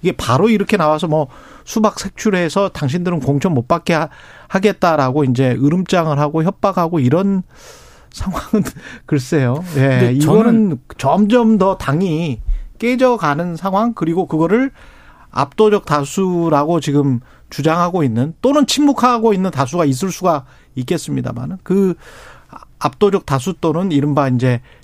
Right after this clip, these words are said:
Speaker 1: 친명계 쪽의 지지자들이 뭐 이렇게 몰아가고 있는 거 아닌가 그런 생각도 듭니다.
Speaker 2: 그러니까 몇 가지 이제 층위가 있는 것 같아요.
Speaker 1: 음.
Speaker 2: 이를테면 이 다양한 층위가 있는데 하나는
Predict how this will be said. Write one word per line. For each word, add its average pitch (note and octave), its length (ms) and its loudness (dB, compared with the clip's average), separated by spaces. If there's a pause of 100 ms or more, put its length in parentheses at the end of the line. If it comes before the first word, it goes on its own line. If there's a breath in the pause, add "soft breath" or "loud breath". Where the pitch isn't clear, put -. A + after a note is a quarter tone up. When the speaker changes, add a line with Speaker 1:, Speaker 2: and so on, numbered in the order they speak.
Speaker 1:
친명계 A3+ 520 2
쪽의 D#3 260 -2
지지자들이 C3+ 800 -2 (580 soft breath)
뭐 B2 440 -2
이렇게 D3+ 340 -2
몰아가고 D#3 540 0
있는 C#3+ 180 0
거 F3 60 0
아닌가 D3 300 -2
그런 C#3+ 180 -2
생각도 G3 340 -2
듭니다. C3+ 480 -6
Speaker 2:
그러니까 C#3+ 120 -4 (120)
몇 E3 80 -2
가지 G#3 220 2
이제 D#3 180 0
층위가 C4+ 460 2
있는 D3 220 0
것 B2 80 0
같아요. F#2+ 300 -2
Speaker 1:
음. C#3 300 0
Speaker 2:
이를테면 A#2+ 680 0 (160)
이 A2 180 -6
다양한 F3+ 420 0
층위가 F#3+ 360 -2
있는데 G#2+ 240 -4
하나는 D3 460 0